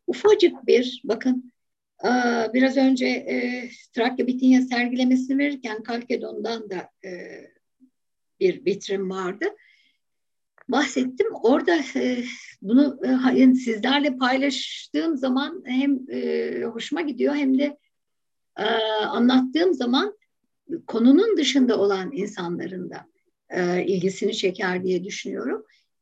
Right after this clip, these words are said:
Ya bir baş parmağın yarısı kadar küçük bir parça bulduk biz Kadıköy Altı Yol kazısında.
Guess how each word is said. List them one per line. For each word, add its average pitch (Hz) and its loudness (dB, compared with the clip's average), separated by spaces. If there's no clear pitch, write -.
Ya 247 0
bir 254 0
baş 254 -2
parmağın 302 2
yarısı 254 -2
kadar 240 -4
küçük 440 -4
bir 349 -2
parça 269 -2
bulduk 175 -6
biz 269 -6
Kadıköy 247 -4
Altı 196 -10
Yol - -8
kazısında. 156 -14